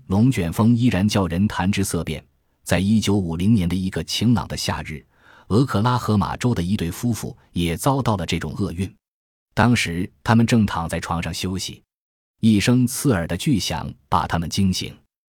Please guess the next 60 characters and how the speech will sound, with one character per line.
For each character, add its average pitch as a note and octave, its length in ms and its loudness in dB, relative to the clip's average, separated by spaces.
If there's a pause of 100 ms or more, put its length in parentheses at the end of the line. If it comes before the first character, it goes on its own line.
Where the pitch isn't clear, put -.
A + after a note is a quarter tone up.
(220)
他 - 120 0
们 A#2 100 6
忽 D4 160 2
然 F2 160 2
发 F#2 160 -2
现 D#2 320 -8 (160)
周 B2+ 140 4
围 A2 220 2
没 G2+ 120 4
有 G2 120 0
房 - 300 -4
子， - 160 -8 (320)
没 A#2 120 4
有 A2+ 120 6
任 B2 240 2
何 - 160 -4
建 G2+ 200 2
筑 F2 120 -4
物， G#2 260 -4 (220)
也 E2 180 -4
没 E2+ 120 -2
有 F#2 100 -4
牲 F#2+ 260 0
畜。 - 200 -8 (580)
他 A#2 180 2
们 B2 80 6
的 E2+ 100 0
床 E2+ 320 0 (180)
已 E2 160 0
被 G2 120 2
弄 F#2+ 180 4
到 - 140 -4
荒 A#2+ 280 2
无 G#2+ 140 2
人 G2+ 180 2
烟 A#2 120 4
的 F2+ 120 0
旷 G2 240 -2
野， - 280 -14 (420)
只 A#2 140 2
有 A#2 80 4
一 A#2 160 2
只 C3 160 4
椅 - 200 -4
子 G#2 220 -2 (100)
还 - 160 -2
留 F2+ 220 -2
在 E2+ 140 -2
他 F2+ 140 -2
们 F#2 60 2
的 F2+ 80 -6
旁 F2 260 -2
边， A2 220 2 (380)
折 G2 240 2
叠 G#2+ 160 2
好 G2+ 220 -4
的 F2 80 -4
衣 A2 160 2
去 - 160 -4
服 F2 340 -4